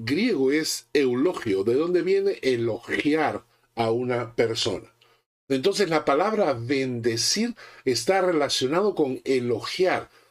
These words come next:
con reconocer las cualidades, las bondades, los atributos de alguien. Bendecir significa hablar bien de alguien. Estas palabras que acabo de mencionar, barak en el griego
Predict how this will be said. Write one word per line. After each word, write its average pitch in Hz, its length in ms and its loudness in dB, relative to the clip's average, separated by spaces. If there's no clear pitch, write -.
con 135 200 0
reconocer 127 1040 0
las 123 180 -4
cualidades, 147 800 0
las 120 240 0
bondades, 135 580 0
los 123 180 0
atributos 117 800 -2
de 95 160 0
alguien. 82 380 -8
Bendecir 208 760 0
significa 170 560 -2
hablar 135 640 0
bien 143 580 -2
de 113 320 0
alguien. 90 440 -2
Estas 262 360 0
palabras 170 400 2
que 151 100 0
acabo 156 280 2
de 151 80 0
mencionar, 120 720 -2
barak 113 720 -2
en 104 200 -4
el 92 160 -4
griego 139 500 -2